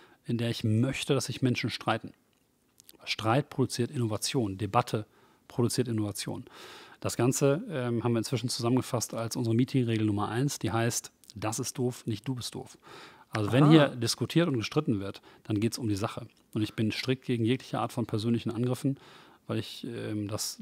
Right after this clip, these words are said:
Speaker 1: einfach falsch finde, ist nicht die Art von Kultur, in der ich leben und arbeiten möchte. Aber die Debatte an sich, die Diskussion an sich.
Speaker 2: Timo, guck, bei mir heißt es auch immer, "Das ist scheiße, nicht du bist
Speaker 1: So.
Speaker 2: scheiße."
Speaker 1: Du kannst sein, wer du möchtest. Du kannst sein, wie du möchtest.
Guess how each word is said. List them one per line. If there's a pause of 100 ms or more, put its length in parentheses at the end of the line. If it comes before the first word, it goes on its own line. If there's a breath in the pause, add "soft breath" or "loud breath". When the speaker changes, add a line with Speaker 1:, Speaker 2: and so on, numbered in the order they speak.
(140)
Speaker 1:
einfach
falsch
finde,
ist
nicht
die
Art
von
Kultur,
in
der
ich
leben
und
arbeiten
möchte. (380 soft breath)
Aber
die
Debatte
an
sich,
die
Diskussion
an
sich. (240)
Speaker 2:
Timo,
guck,
bei
mir
heißt
es
auch
immer,
"Das
ist
scheiße,
nicht
du
bist
Speaker 1:
So.
Speaker 2:
scheiße." (120)
Speaker 1:
Du
kannst
sein,
wer
du
möchtest. (140)
Du
kannst
sein,
wie
du
möchtest.